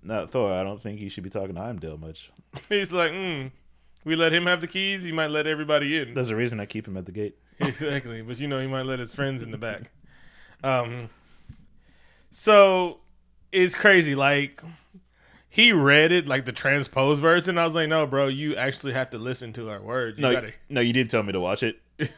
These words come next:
Speaker 1: I knew she was just saying, I just look at the picture and just saying, she, tell, sit, look, and then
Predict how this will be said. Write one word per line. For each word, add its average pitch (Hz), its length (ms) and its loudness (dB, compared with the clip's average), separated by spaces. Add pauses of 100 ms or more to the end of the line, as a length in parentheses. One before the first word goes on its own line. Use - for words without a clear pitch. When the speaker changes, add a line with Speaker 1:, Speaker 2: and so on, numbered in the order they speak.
(140)
Speaker 1:
I 120 120 6
knew 135 160 8
she 123 140 0
was 110 100 0
just 98 120 -6
saying, 104 220 -4 (260)
I 127 100 4
just 123 120 2
look 123 140 0
at 117 60 0
the 98 60 -2
picture 107 300 -2
and 98 100 -2
just 92 120 -8
saying, 95 160 -4
she, - 140 -12
tell, 107 360 -2
sit, - 260 -8
look, 113 220 -4
and 110 120 -12
then 92 160 -10